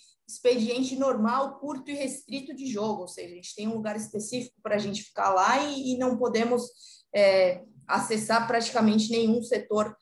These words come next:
da Arena Corinthians. E no C T Joaquim Grava, como eu fiz uma matéria recentemente aí, mostrando que o Corinthians vai restringir de novo ao máximo a entrada de pessoas. Então, vai ser, é, jogadores,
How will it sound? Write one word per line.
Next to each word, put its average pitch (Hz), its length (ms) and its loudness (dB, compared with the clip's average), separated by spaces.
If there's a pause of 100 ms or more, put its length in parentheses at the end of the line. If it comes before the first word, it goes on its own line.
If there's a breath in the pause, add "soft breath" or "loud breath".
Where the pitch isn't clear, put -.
(260)
da 190 220 2
Arena 214 400 4
Corinthians. 208 520 -2
E 214 60 -2
no 254 100 0
C 254 160 -2
T 214 180 -2
Joaquim 202 260 -2
Grava, 226 420 0
como 190 180 -14
eu 180 80 -10
fiz 185 180 -12
uma 185 140 -12
matéria 180 340 -8
recentemente 185 680 -10
aí, 190 140 0
mostrando 214 400 2
que 240 60 -8
o 233 60 -6
Corinthians 220 420 2
vai 214 200 2
restringir 226 540 0
de 226 100 2
novo 233 400 4 (380 soft breath)
ao 269 220 6
máximo 240 560 2
a 220 60 2
entrada 214 380 4
de 214 120 -2
pessoas. 190 600 -2
Então, 175 220 -8
vai 196 120 0
ser, 202 340 -4 (340 loud breath)
é, 180 500 4
jogadores, 247 1080 4